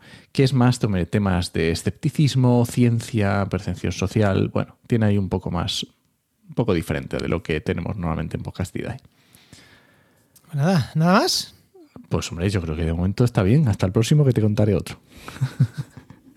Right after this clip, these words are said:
Speaker 2: Ya tengo, tengo, porque yo sé de quién es el otro y va a ser como, "Ah, la semana que viene", así que esperaros, que ya, ya os diremos cuál es. O miradlo en Podcastidae. El ju-, sábado creo que sale, ¿no? ¿No? Hemos dicho.
Speaker 1: Eso es, el sábado veintiocho.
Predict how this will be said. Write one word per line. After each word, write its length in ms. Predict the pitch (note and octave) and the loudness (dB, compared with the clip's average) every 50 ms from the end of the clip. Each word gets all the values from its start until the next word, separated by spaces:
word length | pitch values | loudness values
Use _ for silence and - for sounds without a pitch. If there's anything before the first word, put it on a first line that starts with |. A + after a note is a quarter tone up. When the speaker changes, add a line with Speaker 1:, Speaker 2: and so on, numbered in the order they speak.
| - - - - - | -18 -18 -18 -14 -8
Speaker 2:
Ya 120 | - D3+ | -8 -6
tengo, 240 | A#2+ D#3 D3+ D3+ D3 | -4 -2 -2 -2 -2
tengo, 340 | - D3 D3+ D#3 D3+ D3+ D3 | -2 -2 -2 0 0 -2 -4
porque 240 | C#3+ C#3+ D3 D3+ D3 | -4 -4 -4 -2 0
yo 140 | C#3+ E3+ | 0 0
sé 100 | - - | 2 2
de 100 | F3+ E3+ D3+ | 2 2 2
quién 180 | C#3+ E3 E3 | 2 2 2
es 80 | D#3 B2+ | 2 2
el 100 | D3 C#3+ | 0 -2
otro 260 | C#3+ C#3+ E3 F3+ F#3+ | -2 -2 0 0 0
y 120 | E3+ C3+ C3 | 0 0 -2
va 60 | B2+ | -4
a 40 | A#2+ | -4
ser 140 | C3 C3 | -6 -6
como, 120 | A#2+ B2 B2+ D#3 B3 C4+ E3 C#3 | -6 -6 -6 -6 -2 2 2 2
"Ah, 140 | - G3+ - F#3 | 2 2 0 0
la 100 | E3+ D#3+ | 2 2
semana 240 | C3+ E3 E3+ F3 | 2 4 4 4
que 80 | F3 E3 | 4 4
viene", 140 | E3 E3+ F#3 | 4 4 4
así 120 | D#3 D#3 | 4 4
que 60 | C#3+ C#3+ | 2 0
esperaros, 400 | - - C#3+ C3+ C3 C#3 G3 A3+ | -2 -2 -4 -2 -2 -4 -4 -6
que 140 | - C3 B2 | -8 -8 -6
ya, 200 | A#2+ B2 B2 A#2+ | -6 -6 -8 -6
ya 140 | C3+ D3+ D3 | -4 -2 0
os 60 | C#3+ | 0
diremos 280 | C#3 C#3 C#3 C3+ C3 A#2+ | 0 0 0 0 -2 -2
cuál 140 | - C#3 C3 | -4 -6 -6
es. 120 | D3 - _ _ - | -6 -8 _ _ -4
O 240 | D#3 C#3+ C3+ - _ - | -2 -2 -2 -2 _ -6
miradlo 320 | D#3 C3+ B2+ B2 C3 C3 | 0 0 0 0 0 0
en 80 | C3+ C3 | 0 0
Podcastidae. 540 | C3 A#2 - A#2+ A#2 - B2 B2 B2+ D#3 F3 - - - - - - - _ - | -2 -4 -6 -6 -6 -4 -4 -4 -4 -6 -8 -12 -18 -20 -20 -20 -20 -20 _ -6
El 140 | E3+ D3+ | -4 -4
ju-, 280 | C3+ - - - - - | -4 -4 -8 -14 -12 -6
sábado 440 | - - - F3+ F#3 G#3 G3 F3 D#3 | -6 -2 0 2 2 2 2 2 0
creo 100 | C#3+ C#3+ | 0 -2
que 80 | C#3 | -2
sale, 220 | C3 - C3+ B2+ B2+ | -2 -2 -2 0 0
¿no? 100 | C#3 D3 | 0 0
¿No? 140 | D3+ A3+ B3 _ _ - | 0 -2 -6 _ _ -8
Hemos 160 | D3+ C#3 B2+ | -6 -4 -4
dicho. 240 | B2+ A#2 - C3 A2+ | -4 -6 -4 0 2
Speaker 1:
Eso 400 | G2+ G2+ G2+ G2+ F#2+ - F2 C#2 | 2 4 2 2 0 0 -4 -4
es, 160 | - - - | -4 -6 -6
el 140 | - G#2 F#2+ | -6 -6 -6
sábado 400 | - - G#2+ G#2+ A2 G#2+ A#2 A2 | -2 0 2 4 4 4 4 4
veintiocho. 720 | A2 A#2 B2+ D3+ D3 C3 - D3+ C#3 G#2+ - - - G2+ | 4 2 2 2 -2 -4 -2 0 0 0 0 -2 -8 -10